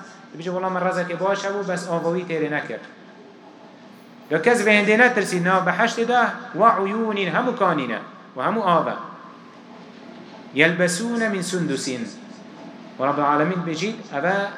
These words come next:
اهل بحشت و متقین نا بحشت دا، چت کند برخو؟ من سندسین و استبرقین.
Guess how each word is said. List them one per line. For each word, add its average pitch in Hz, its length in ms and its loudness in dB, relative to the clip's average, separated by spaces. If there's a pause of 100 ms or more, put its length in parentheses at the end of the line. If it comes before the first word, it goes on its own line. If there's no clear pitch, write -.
(380)
اهل 151 280 2
بحشت 156 380 -2
و 143 80 0
متقین 139 520 0
نا 160 160 6
بحشت 151 500 0
دا، 190 240 2 (680)
چت - 220 4
کند 180 320 6
برخو؟ 151 420 2 (580)
من 185 140 4
سندسین 226 720 2
و 208 100 0
استبرقین. 151 800 2